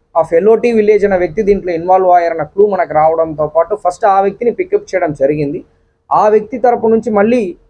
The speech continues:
మనం దర్యాప్తులు ముందుకు తీసుకుని వెళ్ళగా, ఫర్దర్గా విజయ్ కుమార్,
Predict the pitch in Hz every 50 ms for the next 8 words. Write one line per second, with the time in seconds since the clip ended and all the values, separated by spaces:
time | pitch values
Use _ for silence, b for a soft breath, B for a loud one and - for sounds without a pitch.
0 | _ - 160 165 180 170 160 185 196 214 220 214 214 - 220 214 190 190 196 190
1 | 202 202 - 202 202 - - 202 190 170 170 175 175 180 214 208 196 185 - _
2 | _ _ _ _ _ - - 185 214 220 240 240 254 247 185 175 156 214 233 247
3 | 233 220 202 170 139